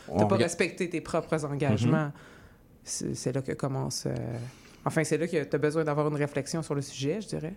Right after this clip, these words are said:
Speaker 2: Mm-hmm.
Speaker 1: Ouais.
Speaker 2: Ouais, à partir du moment où c'est rendu dix heures, euh, douze heures de télé avec quatre tablettes de chocolat, puis tout ça, là, ça devient,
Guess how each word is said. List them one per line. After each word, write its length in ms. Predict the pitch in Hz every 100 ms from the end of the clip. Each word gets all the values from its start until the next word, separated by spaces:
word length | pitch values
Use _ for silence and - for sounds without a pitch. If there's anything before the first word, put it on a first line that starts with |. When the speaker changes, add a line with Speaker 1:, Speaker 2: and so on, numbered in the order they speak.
| -
Speaker 2:
Mm-hmm. 220 | 113 117 190 - 160
Speaker 1:
Ouais. 120 | 170 226 - - -
Speaker 2:
Ouais, 60 | 123
à 40 |
partir 240 | 120 127
du 60 | 117
moment 220 | 120 123
où 60 | 139
c'est 180 | - 110
rendu 260 | 110 107
dix 220 | 110 104
heures, 320 | 110 120 120 110
euh, 100 | 101
douze 240 | 107 107
heures 140 | 117
de 100 | 110
télé 420 | 101 104 101 117 110
avec 180 | 98
quatre 160 | - 107
tablettes 240 | 104 104
de 100 | 101
chocolat, 500 | 92 98 95 92 107
puis 100 | 113
tout 100 | -
ça, 160 | - 113
là, 300 | 107 107 120
ça 160 | - 98
devient, 500 | 95 90 110 110